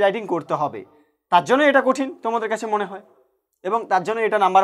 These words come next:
পাবে, লিখতে পারলেই নাম্বার দেবে, সেটা কিন্তু ভালো স-, সফিস্টিকেটেড একদম, ঠিক আছে?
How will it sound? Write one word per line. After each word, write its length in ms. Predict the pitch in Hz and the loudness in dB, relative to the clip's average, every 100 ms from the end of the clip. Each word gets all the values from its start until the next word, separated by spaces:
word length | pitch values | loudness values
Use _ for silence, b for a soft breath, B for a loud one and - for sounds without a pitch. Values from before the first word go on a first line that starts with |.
| 180 | 6
পাবে, 140 | 180 185 | 4 0
লিখতে 180 | 175 196 | -4 0
পারলেই 240 | 196 202 175 | 2 2 -2
নাম্বার 200 | 160 175 156 | -2 -2 -2
দেবে, 140 | 165 170 _ _ _ _ _ _ _ _ | -8 -10 _ _ _ _ _ _ _ _
সেটা 120 | 143 175 | -8 -6
কিন্তু 140 | 240 196 | -6 -6
ভালো 140 | 160 160 - | -6 -6 -6
স-, 260 | 143 143 139 | -6 -6 -8
সফিস্টিকেটেড 520 | 196 113 147 147 131 127 | -10 -8 -10 -10 -6 -6
একদম, 200 | 113 95 - _ _ _ | -6 -14 -16 _ _ _
ঠিক 120 | 214 226 | -2 -2
আছে? 140 | 165 | -4